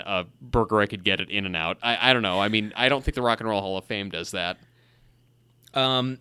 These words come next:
Speaker 2: okay, <laughs> I, this is
Speaker 1: Well,
Speaker 2: going one too,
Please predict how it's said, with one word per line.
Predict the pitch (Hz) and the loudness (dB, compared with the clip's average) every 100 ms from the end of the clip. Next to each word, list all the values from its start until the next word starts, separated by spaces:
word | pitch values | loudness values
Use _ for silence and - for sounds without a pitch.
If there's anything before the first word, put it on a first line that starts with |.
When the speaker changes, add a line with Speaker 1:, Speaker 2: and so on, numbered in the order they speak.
| - | -2
Speaker 2:
okay, | - - | -2 -4
<laughs> | - | 2
I, | 175 | 4
this | 160 - _ _ _ - - 165 135 147 | 4 -2 _ _ _ -20 -16 -8 -6 -6
is | |
Speaker 1:
Well, | - | 2
Speaker 2:
going | 123 117 | 4 4
one | 120 117 | 4 2
too, | 123 | 0